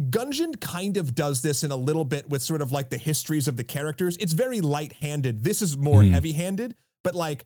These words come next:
Speaker 1: there's mysteries in this game that I am not only excited to go back and, like,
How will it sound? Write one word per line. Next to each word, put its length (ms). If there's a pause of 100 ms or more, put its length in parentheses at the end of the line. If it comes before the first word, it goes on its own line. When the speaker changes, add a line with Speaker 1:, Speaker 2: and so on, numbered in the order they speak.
(120)
Speaker 1:
there's 280
mysteries 540
in 100
this 160
game 320
that 140
I 100
am 160
not 180
only 200
excited 420
to 60
go 180
back 260
and, 80
like, 200